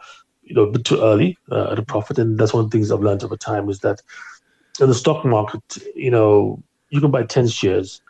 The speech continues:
And the one or two that does really well more than makes up for everything else that either does an average amount or even loses most, if not all, their value.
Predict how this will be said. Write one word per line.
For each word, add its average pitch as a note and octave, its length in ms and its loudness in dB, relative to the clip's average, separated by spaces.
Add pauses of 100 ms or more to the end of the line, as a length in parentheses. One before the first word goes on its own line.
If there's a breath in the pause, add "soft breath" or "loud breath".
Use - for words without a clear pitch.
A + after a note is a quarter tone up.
(360 soft breath)
And A#2+ 420 0
the B2+ 80 -8
one C#3+ 200 2
or D#3+ 80 -2
two D#3 240 0
that G#2+ 240 0
does A2 260 2
really G#2+ 260 0
well F#2+ 280 -2
more B2+ 240 2
than A#2+ 100 2
makes G#2 320 -4
up G2+ 140 -6
for - 120 -6
everything A2 340 -4
else G2 360 -6 (360 loud breath)
that A2 120 -8
either A#2 160 0
does A2 160 2
an G#2+ 120 0
average A2 340 0
amount G#2 360 0
or G2+ 120 -2
even G#2 200 -2
loses G2+ 380 -4 (600)
most, B2 420 0
if A2+ 100 -6
not A2 120 -2
all, G#2 260 0
their G#2 160 4
value. A#2+ 340 2